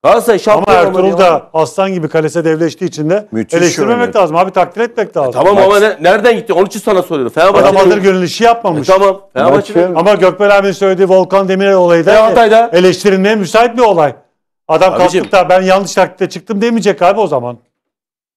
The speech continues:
Speaker 1: Onu,
Speaker 2: İşten
Speaker 1: onu da
Speaker 2: geçtikten
Speaker 1: eleştiriyorsa
Speaker 2: sonra.
Speaker 1: o zaman Okan'ı
Speaker 2: Doğru
Speaker 1: da eleştir-
Speaker 2: mu?
Speaker 1: Tamam.
Speaker 2: Evet. Şimdi Ertuğrul da çıktı. Aslanlar gibi mücadelesini gösterdi.
Speaker 3: Abi benim dediğim şu var. Hiçbir futbolcu maç satmaz.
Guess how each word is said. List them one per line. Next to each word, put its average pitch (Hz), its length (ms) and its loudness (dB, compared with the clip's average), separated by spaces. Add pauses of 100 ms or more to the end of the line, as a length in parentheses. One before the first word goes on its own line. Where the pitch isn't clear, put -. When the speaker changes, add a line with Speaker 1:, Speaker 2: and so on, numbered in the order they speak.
(180)
Speaker 1:
Onu, 165 60 -4
Speaker 2:
İşten 160 280 0
Speaker 1:
onu 160 80 0
da - 40 2
Speaker 2:
geçtikten 185 240 2
Speaker 1:
eleştiriyorsa 175 360 2
Speaker 2:
sonra. 180 100 2
Speaker 1:
o - 20 -8
zaman 196 180 0
Okan'ı 185 180 0
Speaker 2:
Doğru 165 80 4 (100)
Speaker 1:
da 247 40 2
eleştir- 240 160 2
Speaker 2:
mu? 135 200 -4
Speaker 1:
Tamam. 127 280 -6 (520)
Speaker 2:
Evet. 120 260 -2 (480)
Şimdi 170 480 -2 (260)
Ertuğrul 165 440 0
da 147 100 -4
çıktı. 180 420 -4
Aslanlar 165 500 -4
gibi 123 140 -8
mücadelesini 151 680 -4
gösterdi. 147 580 -6 (140)
Speaker 3:
Abi 113 440 -6 (800)
benim 131 320 -2
dediğim 107 400 -6
şu 98 240 -6
var. 78 200 -6 (220)
Hiçbir 123 440 -8
futbolcu 95 760 -10
maç 92 220 -10
satmaz. - 460 -20